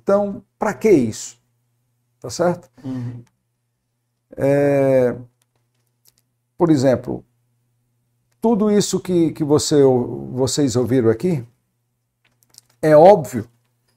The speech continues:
Speaker 1: que eu não trabalho pra ter dinheiro. Eu trabalho pela uma realização pessoal e pra fazer a diferença aonde eu estou, em qualquer que seja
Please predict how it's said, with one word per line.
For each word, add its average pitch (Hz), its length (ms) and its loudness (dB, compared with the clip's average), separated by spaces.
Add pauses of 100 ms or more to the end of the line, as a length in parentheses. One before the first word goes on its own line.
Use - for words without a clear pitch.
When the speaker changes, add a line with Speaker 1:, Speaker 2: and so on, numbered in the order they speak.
(160)
Speaker 1:
que 156 120 -2
eu 165 60 4
não 180 180 0
trabalho 180 560 4
pra 175 160 2
ter 175 180 4
dinheiro. 127 500 0 (540)
Eu 135 80 -2
trabalho 151 340 4
pela 185 160 -2
uma 180 100 2
realização 156 540 0
pessoal 127 640 2 (840)
e 151 60 -4
pra 151 160 0
fazer 156 720 -2 (220)
a 143 80 -2
diferença 160 920 -2
aonde 160 300 2
eu 170 60 6
estou, 143 500 -2 (180)
em 135 120 -6
qualquer 156 600 0 (100)
que 175 120 -6
seja 151 520 -2